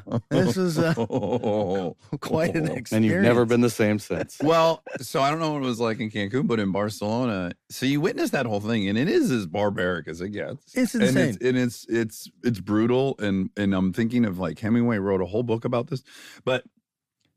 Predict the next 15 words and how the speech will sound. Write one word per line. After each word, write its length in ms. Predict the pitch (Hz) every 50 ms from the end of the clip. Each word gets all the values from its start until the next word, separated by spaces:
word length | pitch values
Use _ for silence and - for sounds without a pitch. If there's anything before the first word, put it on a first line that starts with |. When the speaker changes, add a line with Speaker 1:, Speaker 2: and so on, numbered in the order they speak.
| _ -
Speaker 2:
it 140 | 127 127 135
ends, 640 | 151 196 277 233 147 131 143 180 262 233 - - _ _ _ _ _ _ -
and 80 | 98 117
they 40 |
bring 180 | 127 139 156 170
out 80 | 165 135
a 40 | 104
team 240 | - - 135 135 127
of 60 | 113
horses 320 | 123 117 113 - - 98 87
to 80 | 98 87
drag 340 | 78 92 90 95 107 104
the 60 | 101 92
bull 220 | 85 87 85 82 76
away. 380 | 73 85 85 71 - 78 101